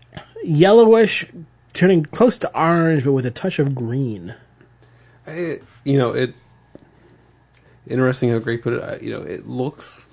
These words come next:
Speaker 2: like your classic Hefeweizen. You know, it's r-, immensely cloudy.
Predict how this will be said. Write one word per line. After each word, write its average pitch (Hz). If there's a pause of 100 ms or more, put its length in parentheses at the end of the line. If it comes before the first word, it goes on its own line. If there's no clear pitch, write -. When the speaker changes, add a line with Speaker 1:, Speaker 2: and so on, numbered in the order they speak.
(100)
Speaker 2:
like 113 (560)
your 123
classic 117
Hefeweizen. 135
You 139
know, 110
it's 110 (380)
r-, - (440)
immensely 143
cloudy. 120